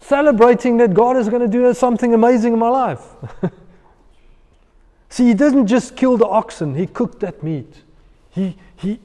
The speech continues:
he celebrated with everyone around him. But to burn the plows, why burn the plows when you could be a blessing to others?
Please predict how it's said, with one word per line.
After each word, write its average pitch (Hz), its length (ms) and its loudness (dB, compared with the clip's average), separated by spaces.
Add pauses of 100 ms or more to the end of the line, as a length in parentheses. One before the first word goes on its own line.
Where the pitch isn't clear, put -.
(120)
he 165 160 -8
celebrated 233 840 -2
with 170 300 -6
everyone 220 580 -2
around 180 480 -2
him. 135 280 -10 (1160)
But 180 160 -10
to 208 100 2
burn 240 360 2
the 226 80 -2
plows, 202 680 -8
why 208 440 -8
burn 170 360 -6
the 160 60 -8
plows 147 580 -18
when 202 160 -2
you 202 100 -2
could 175 180 -6
be 196 140 -4
a 196 40 0
blessing 190 500 -4
to 185 140 -12
others? 160 480 -12